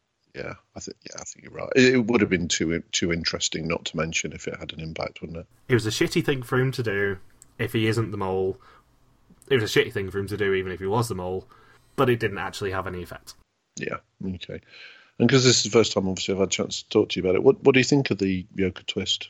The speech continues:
Speaker 1: Are you in favour?
Speaker 2: I like it. I don't think it's as big a sort of tentpole twist as it could be.
Speaker 1: Mm.
Speaker 2: I mean, I like it aesthetically.
Speaker 1: Yeah.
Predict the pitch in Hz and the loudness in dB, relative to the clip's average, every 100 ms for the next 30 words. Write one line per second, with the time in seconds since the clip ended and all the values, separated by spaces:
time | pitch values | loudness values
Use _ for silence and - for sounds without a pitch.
0 | - 95 101 101 - 127 143 196 _ _ | -10 -4 -4 -4 -2 -2 -2 -4 _ _
1 | _ _ 139 151 185 214 - 113 - - | _ _ 2 6 6 4 0 -4 -4 -10
2 | - 139 165 160 151 127 117 127 113 - | 0 4 4 4 2 -2 -2 -2 0 0
3 | 120 117 110 107 - - 107 95 110 98 | 2 4 4 2 0 -2 -2 -2 -4 -6
4 | - - 113 113 - 107 101 104 101 - | -8 -4 -2 -4 -6 -2 0 -2 -6 -6
5 | 107 - - - - - _ _ - 110 | -6 -6 -12 -14 -16 -20 _ _ -8 -8
6 | 101 - - 175 - 104 - - _ _ | -8 -8 -6 -6 -6 -10 -10 -10 _ _
7 | _ _ 98 95 92 - _ _ _ _ | _ _ -6 -4 -4 -8 _ _ _ _
8 | _ _ _ 143 156 160 175 180 175 123 | _ _ _ 2 6 8 10 8 4 -4
9 | - 131 - 131 170 175 - _ _ _ | -2 -4 -4 -4 -4 -4 -10 _ _ _
10 | _ - 90 87 | _ -8 -4 -4